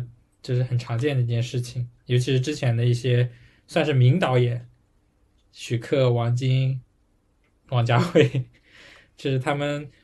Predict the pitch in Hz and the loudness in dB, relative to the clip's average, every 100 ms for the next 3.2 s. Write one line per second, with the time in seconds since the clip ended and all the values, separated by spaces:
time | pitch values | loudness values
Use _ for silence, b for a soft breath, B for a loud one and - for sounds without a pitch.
0 | - 151 143 143 151 143 170 170 160 - | -4 0 0 0 -2 -4 -4 2 2 2
1 | 131 127 127 127 - 139 135 131 131 - | 0 2 2 0 -4 -2 0 -2 -4 -8
2 | 151 131 127 123 127 156 180 139 123 135 | -6 -2 0 -2 -2 -6 -4 -2 -2 -2
3 | 135 | -4